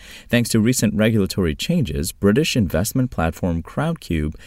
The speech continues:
plans to shake things up as it is officially launching on the French market.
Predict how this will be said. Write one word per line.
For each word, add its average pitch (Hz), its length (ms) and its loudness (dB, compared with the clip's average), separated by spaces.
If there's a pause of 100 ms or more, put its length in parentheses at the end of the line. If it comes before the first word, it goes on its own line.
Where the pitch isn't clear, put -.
(260)
plans 190 240 4
to 294 100 -2
shake 175 300 0
things 147 260 2
up 85 240 2
as 78 240 0
it 80 140 0
is 80 240 0
officially 101 640 2
launching 95 460 2 (100)
on 107 180 4
the 113 100 4
French - 380 -6
market. - 480 -6